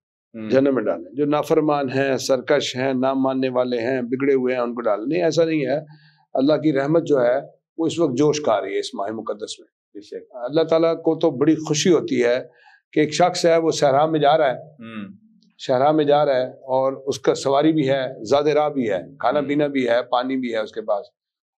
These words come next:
Speaker 2: सोने के लिए बिस्तर भी है उसके पास, वो उसकी आंख लगती है,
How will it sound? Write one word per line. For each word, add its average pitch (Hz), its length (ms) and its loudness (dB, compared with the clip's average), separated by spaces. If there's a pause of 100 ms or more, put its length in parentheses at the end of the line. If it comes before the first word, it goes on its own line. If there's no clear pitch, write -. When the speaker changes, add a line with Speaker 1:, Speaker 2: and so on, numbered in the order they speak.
Speaker 2:
सोने 135 300 0
के 135 80 2
लिए 143 120 2
बिस्तर 120 320 -2
भी 127 120 0
है 117 100 0
उसके - 180 -6
पास, 101 280 -6 (440)
वो 175 440 0
उसकी 175 640 -4
आंख 180 240 2
लगती 139 320 2
है, 101 280 -4